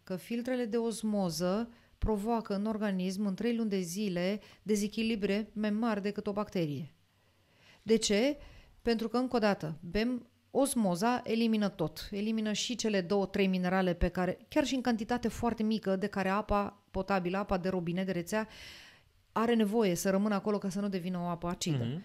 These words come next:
Speaker 1: Deci, practic, osmoza elimină totul și este, rămâne o apă acidă.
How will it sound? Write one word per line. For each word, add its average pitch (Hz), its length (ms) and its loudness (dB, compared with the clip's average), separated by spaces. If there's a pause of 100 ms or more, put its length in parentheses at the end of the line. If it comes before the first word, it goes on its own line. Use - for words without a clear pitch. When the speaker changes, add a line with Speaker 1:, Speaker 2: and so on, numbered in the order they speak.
(120)
Speaker 1:
Deci, - 180 -4
practic, 165 380 -4
osmoza 208 440 -2
elimină 226 320 0
totul 233 300 -6
și 208 160 -4
este, 190 320 -2
rămâne 190 360 -2
o 175 80 -2
apă 175 220 -4
acidă. 165 420 -6